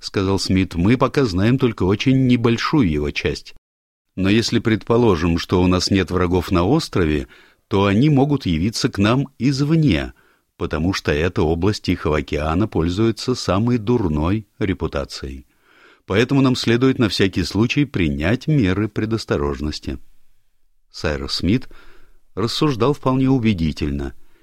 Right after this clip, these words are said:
и поэтому Пенкроф, прекратив спор, заявил, что он готов выполнять приказания инженера и ждет, чтобы ему сказали, что надо делать. На фасаде гранитного дворца было решено пробить пять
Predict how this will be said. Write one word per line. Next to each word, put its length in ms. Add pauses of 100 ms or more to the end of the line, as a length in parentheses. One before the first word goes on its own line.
(120)
и 100
поэтому 500
Пенкроф, 640
прекратив 540
спор, 420
заявил, 640 (360)
что 260
он 140
готов 380
выполнять 580
приказания 640
инженера 640 (300)
и 120
ждет, 420
чтобы 360
ему 180
сказали, 640
что 460
надо 360
делать. 460 (640)
На 120
фасаде 420
гранитного 580
дворца 560 (380)
было 320
решено 420
пробить 580
пять 360